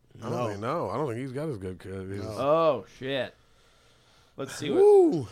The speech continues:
Speaker 3: Oh.
Speaker 2: They may be falling apart sooner than I think, 'cause, uh,
Speaker 1: Sounds like it's coming apart at the
Speaker 2: you
Speaker 1: seams
Speaker 2: gotta,
Speaker 1: pretty
Speaker 2: you
Speaker 1: hard.
Speaker 2: gotta find a way to keep him.
Speaker 3: Nick
Speaker 2: I mean
Speaker 3: Chubb signed a three-year, thirty-six million dollar contract with the Browns. You don't, I mean,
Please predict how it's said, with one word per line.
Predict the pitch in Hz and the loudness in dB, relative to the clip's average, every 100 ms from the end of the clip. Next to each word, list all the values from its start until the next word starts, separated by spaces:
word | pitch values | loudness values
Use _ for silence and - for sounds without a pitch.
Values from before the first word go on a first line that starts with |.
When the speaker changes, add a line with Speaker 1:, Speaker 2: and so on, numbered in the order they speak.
| - | -8
Speaker 3:
Oh. | 135 190 | -4 -2
Speaker 2:
They | 185 | -2
may | 220 180 | -2 -6
be | 160 | -6
falling | - 175 160 | -4 -2 -2
apart | 151 180 151 120 - _ _ _ | -4 -4 -4 -6 -14 _ _ _
sooner | - 170 160 | -6 -4 -4
than | 143 | -4
I | 143 | -6
think, | 135 - 170 120 | -6 -6 -6 -6
'cause, | - 117 110 - - _ _ _ _ _ _ _ _ 110 | -8 -8 -8 -14 -18 _ _ _ _ _ _ _ _ -12
uh, | 110 107 101 101 - _ _ | -8 -8 -10 -12 -18 _ _
Speaker 1:
Sounds | - 135 143 | -10 -8 -6
like | |
it's | 123 | -8
coming | - 117 | -6 -6
apart | 113 117 | -4 -4
at | 90 | -6
the | |
Speaker 2:
you | 90 | -10
Speaker 1:
seams | 135 127 | -6 -4
Speaker 2:
gotta, | 170 151 | -2 -2
Speaker 1:
pretty | 143 | -2
Speaker 2:
you | 117 | 0
Speaker 1:
hard. | 117 | 0
Speaker 2:
gotta | 113 107 | 0 0
find | 175 160 | -2 -2
a | |
way | 156 139 | 0 -2
to | |
keep | 117 170 143 | -4 -8 -8
him. | 135 107 85 _ _ _ _ _ - _ _ - | -6 -8 -10 _ _ _ _ _ -20 _ _ -8
Speaker 3:
Nick | 151 117 | -6 -4
Speaker 2:
I | |
mean | 110 | -4
Speaker 3:
Chubb | 104 147 147 143 143 139 117 | 0 2 4 2 2 -2 -8
signed | - 127 131 120 | -8 -6 -4 -6
a | 117 | -8
three-year, | - 139 143 139 135 | -6 -6 -4 -4 -4
thirty-six | 120 131 123 123 120 - | -6 -8 -6 -8 -10 -8
million | 117 113 117 | -8 -6 -6
dollar | 110 107 | -6 -6
contract | - 110 107 113 107 | -8 -8 -8 -10 -10
with | 113 | -12
the | 101 | -14
Browns. | 95 104 95 110 | -12 -10 -10 -4
You | 170 | -2
don't, | 202 151 | -2 -6
I | 135 | -6
mean, | 127 120 | -8 -10